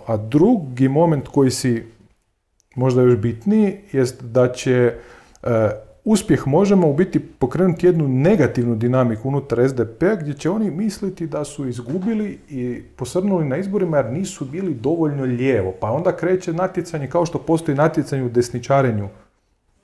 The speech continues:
uvjetno s desna, tako će tu biti natjecanje u ljevičarenju. Pa će oni probati biti veći ekolog-, ekologisti od Tomašević ili veći komunisti od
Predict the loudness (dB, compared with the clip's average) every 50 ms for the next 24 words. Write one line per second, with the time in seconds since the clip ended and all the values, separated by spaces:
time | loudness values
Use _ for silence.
0 | _ _ _ _ _ -8 -4 0 0 0 0 0 -2 0 2 2 2 2 0 -2
1 | 0 0 0 0 -2 -6 -10 -8 -4 -2 0 2 2 0 0 -2 -2 0 0 0
2 | -2 -4 -8 -4 -4 -2 0 2 2 2 2 2 0 0 2 4 4 4 2 2
3 | 0 -4 -4 -4 -4 -2 -2 0 0 0 0 2 2 2 2 4 2 0 0 -2
4 | -6 -6 -8 -14 -20 -20 -20 -20 -20 -20 -20 -20 -18 -10 -6 0 2 2 2 2
5 | 2 2 2 4 4 4 4 2 2 -2 -6 -6 -6 -2 0 2 4 4 2 2
6 | -2 -4 -2 -2 0 2 2 0 0 -2 -4 -4 -2 0 0 2 4 2 2 2
7 | 2 2 2 2 2 2 2 2 4 4 2 2 0 -4 -2 -2 -2 -2 -2 -4
8 | -4 -6 -4 -4 -2 -2 -2 -4 -8 -18 -20